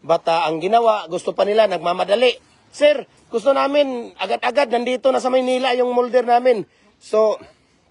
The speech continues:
ang ginawa, ang nangyari, ayun nga, air freight.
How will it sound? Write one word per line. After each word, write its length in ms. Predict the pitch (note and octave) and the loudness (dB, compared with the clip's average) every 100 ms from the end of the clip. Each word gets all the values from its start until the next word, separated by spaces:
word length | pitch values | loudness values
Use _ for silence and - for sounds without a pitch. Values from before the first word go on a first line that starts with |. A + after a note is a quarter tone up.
| _ _ _ _ _ _ - | _ _ _ _ _ _ -12
ang 160 | D3 | -6
ginawa, 320 | F#3 A#3+ C4 A#3 E3 - _ _ _ | -2 2 2 0 -4 -18 _ _ _
ang 160 | - G#3 | -4 2
nangyari, 640 | A#3 C#4 C#4+ C4+ C4 C4 - | 4 4 4 4 2 0 -4
ayun 240 | F3+ A#3 | -2 -2
nga, 160 | C4+ B3+ G3+ | -2 -2 -2
air 240 | A3+ A3 | -2 -2
freight. 320 | B3+ C4+ - | 0 0 -2